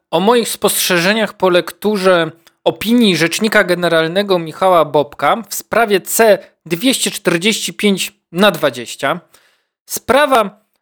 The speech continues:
e, która zawisła przed Trybunałem Sprawiedliwości Unii Europejskiej, dotyczy wykładni artykułu pięćdziesiąt pięć ustęp trzy,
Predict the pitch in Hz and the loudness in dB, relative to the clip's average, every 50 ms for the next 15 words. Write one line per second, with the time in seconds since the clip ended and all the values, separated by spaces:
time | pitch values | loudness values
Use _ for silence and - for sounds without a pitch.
0 | _ _ - 160 165 170 175 165 - _ _ _ _ _ _ _ _ - - - | _ _ -6 -2 0 0 0 -2 -6 _ _ _ _ _ _ _ _ -10 -10 -4
1 | - 240 233 226 214 185 185 202 185 185 202 240 269 - - 262 - - - 190 | 0 4 4 4 4 4 2 0 0 0 -4 -10 -8 0 0 0 0 0 -6 -8
2 | 196 - - 185 170 190 190 202 233 240 240 226 - - - 196 190 190 185 175 | -8 -2 -4 -2 -2 0 0 0 0 0 0 -2 -4 0 0 2 2 2 0 -2
3 | 175 180 180 180 220 247 - - - 180 - - 214 247 269 247 226 208 190 175 | -2 -8 -2 0 2 0 0 -2 -8 -10 -4 -2 0 2 4 4 4 4 4 4
4 | 170 165 165 - 180 196 233 220 - - 233 214 190 160 180 170 165 - - 233 | 4 2 0 0 0 0 0 -2 -4 -8 -8 -10 -8 -2 -2 -2 -2 0 -2 -2
5 | 220 - - 208 180 160 165 160 165 - - 170 165 160 160 165 202 220 214 202 | -2 2 0 0 0 2 -2 -4 -4 -4 -4 -2 0 0 2 2 2 0 0 -2
6 | 214 208 214 214 214 208 202 202 _ _ _ _ _ _ _ _ - - 170 175 | -4 -4 -2 -4 -4 -6 -6 -10 _ _ _ _ _ _ _ _ -2 0 0 0
7 | 160 160 - - 170 - - 254 254 226 175 - 180 170 170 226 220 - 220 190 | 0 -2 -4 -8 -8 -8 -6 -8 -8 -8 -8 -8 -10 -6 -4 -4 -2 0 0 -2
8 | 180 - - 220 240 202 - 202 196 202 - 170 147 143 - - - - - 131 | -2 -4 -2 -2 -2 -2 -2 -4 -4 -2 -2 -2 -4 -4 -6 -8 -8 -6 -2 0
9 | 117 123 156 254 262 | 0 0 0 -2 -6